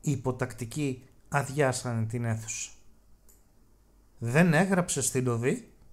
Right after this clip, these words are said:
ρώτησε ο βασιλιάς. "Ναι", απάντησε ο Βάρδος θλιμμένα, "που να μ' είχε εμποδίσει ο Κύριος και Χριστός μας".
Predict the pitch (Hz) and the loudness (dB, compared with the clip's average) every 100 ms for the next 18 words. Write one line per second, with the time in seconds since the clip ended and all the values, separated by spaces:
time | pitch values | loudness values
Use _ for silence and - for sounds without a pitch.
0 | - - - 117 117 110 - - 113 110 | -20 -20 -6 -2 -2 -2 -4 -2 -2 -2
1 | 123 113 117 110 - - - - _ _ | 0 0 -2 -4 -12 -20 -20 -20 _ _
2 | _ _ _ - - - - - 127 123 | _ _ _ -20 -20 -20 -18 -4 0 0
3 | 110 110 - _ _ _ _ - - - | 0 -8 -20 _ _ _ _ -20 -20 -2
4 | 147 147 139 135 127 - 123 131 143 127 | 0 2 2 2 0 0 0 4 4 4
5 | 110 110 - - 120 123 127 131 113 110 | 0 -2 -4 -6 -4 -2 0 -2 -2 -4
6 | - - - _ - - - 143 139 143 | -8 -20 -20 _ -20 -20 -2 0 2 0
7 | 147 156 143 139 135 156 - - 123 113 | 0 0 2 2 2 2 0 0 -2 -4
8 | - 151 110 107 104 - - 117 123 113 | 0 0 0 -4 -4 -6 -4 -4 -4 -6
9 | - 156 131 110 101 98 - | -2 0 0 -2 -8 -10 -18